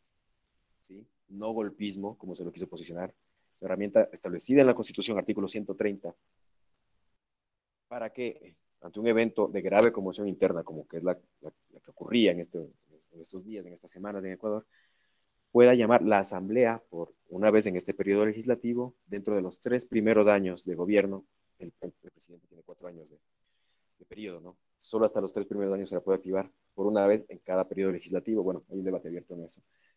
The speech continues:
Pero, eh, por conmoción interna podía llamarse elecciones anticipadas, lo que se llama muerte cruzada. El presidente queda, eh, suspendido en funciones, la asamblea también, se disuelven y se llaman elecciones anticipadas, ¿sí?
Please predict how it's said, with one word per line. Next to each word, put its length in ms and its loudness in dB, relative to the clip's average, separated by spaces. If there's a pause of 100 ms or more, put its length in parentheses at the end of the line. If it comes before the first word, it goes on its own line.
(280)
Pero, 300 -14 (880)
eh, 520 -8 (320)
por 200 -4 (140)
conmoción 440 -4
interna 380 2
podía 320 -2
llamarse 340 0
elecciones 320 -4
anticipadas, 640 -2
lo 60 -14
que 80 -14
se 100 -12
llama 120 -6
muerte 200 -4
cruzada. 460 0 (640)
El 120 -6
presidente 560 -2
queda, 360 6 (760)
eh, 80 -18
suspendido 440 -12
en 80 -10
funciones, 480 -8
la 80 -2
asamblea 420 -2
también, 360 0
se 140 -6
disuelven 480 4
y 220 -6 (680)
se 160 -14
llaman 240 -4
elecciones 420 -14
anticipadas, 760 -6 (120)
¿sí? 280 -12